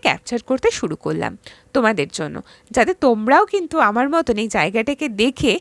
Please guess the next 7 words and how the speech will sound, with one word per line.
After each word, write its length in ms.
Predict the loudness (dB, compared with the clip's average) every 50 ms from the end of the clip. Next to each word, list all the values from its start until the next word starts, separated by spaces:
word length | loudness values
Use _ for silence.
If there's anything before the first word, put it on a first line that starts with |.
| -6 -14 -20 -20 _ -12 -6 0
যাওয়ার 320 | 2 2 2 4 2 2 0 -2
ইচ্ছেটা 360 | -4 -6 -2 -2 0 2 2 0 2 0 -2 -2
একবার 580 | 0 -4 -8 -8 -10 _ _ -8 -6 -6 -6 -6 -6
না 60 | -6 -6 -6
একবার 280 | -6 -6 -4 -4 -4 -4 -4 -10 -14 -20 -20 _ -14 -8 -6
মনে 180 | -4 -4 -4 -4 -4
মনে 160 | -4 -6